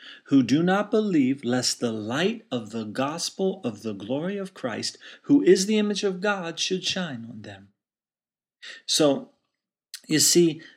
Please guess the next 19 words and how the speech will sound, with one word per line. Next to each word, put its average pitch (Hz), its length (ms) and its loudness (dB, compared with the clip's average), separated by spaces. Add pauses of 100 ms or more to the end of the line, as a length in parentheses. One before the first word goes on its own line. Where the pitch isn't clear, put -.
the, 131 520 0
the 135 180 0
little 202 400 6
g 123 680 2 (180)
God 120 520 -4
of 110 200 -8
this 120 260 -2
age 107 560 -8 (760)
is 139 180 2
putting 208 420 0
lies 185 560 0
in 190 140 0
the 180 80 2
minds 165 480 -4
of - 240 -8
people - 540 -8 (380)
to 143 120 -4
keep - 440 -6
them 175 280 -2